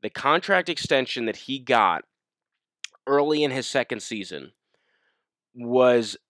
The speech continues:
the biggest and one of the only mistakes that Heather Lyke has made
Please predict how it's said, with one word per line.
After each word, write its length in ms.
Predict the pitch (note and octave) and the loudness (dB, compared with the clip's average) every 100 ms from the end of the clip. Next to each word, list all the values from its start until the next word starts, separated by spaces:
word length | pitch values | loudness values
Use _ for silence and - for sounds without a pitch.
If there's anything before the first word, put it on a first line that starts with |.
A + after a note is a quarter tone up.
| _ _ _ | _ _ _
the 580 | A#2 B2+ B2+ B2+ B2+ - _ _ _ _ A2 G#2+ | -10 -4 0 0 -2 -6 _ _ _ _ _ 0
biggest 400 | D3+ D#3+ F#3 - | 0 4 2 0
and 200 | - D#3 | -2 -2
one 160 | D3+ G#3+ | 2 2
of 100 | A3+ | 2
the 160 | D#3 - | 0 -2
only 260 | D3 D#3 D#3 | -2 0 -2
mistakes 480 | C#3 - A#2+ G2+ - | -2 -2 -4 -4 -6
that 120 | G#2+ | -8
Heather 200 | A#2+ A#2+ | -4 -4
Lyke 280 | A2 A2 - | -2 -4 -4
has 140 | G2 | -8
made 380 | G2+ F#2+ F#2 | -4 -2 -2